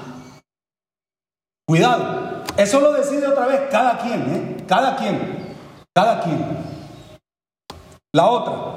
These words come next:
si nosotros nos salimos de ese radio, ¿eh? conforme a nuestra experiencia, como digo, cavando nuestras propias cisternas.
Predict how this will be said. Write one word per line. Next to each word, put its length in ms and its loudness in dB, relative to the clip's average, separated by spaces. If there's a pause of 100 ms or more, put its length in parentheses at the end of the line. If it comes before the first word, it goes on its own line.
(2250)
si 220 0
nosotros 920 0
nos 200 2
salimos 960 0
de 80 4
ese 200 2
radio, 500 0 (1000)
¿eh? 380 0 (840)
conforme 460 4
a 40 4
nuestra 400 2
experiencia, 600 0
como 200 -4
digo, 300 0
cavando 560 4
nuestras 460 0
propias 400 0
cisternas. 500 0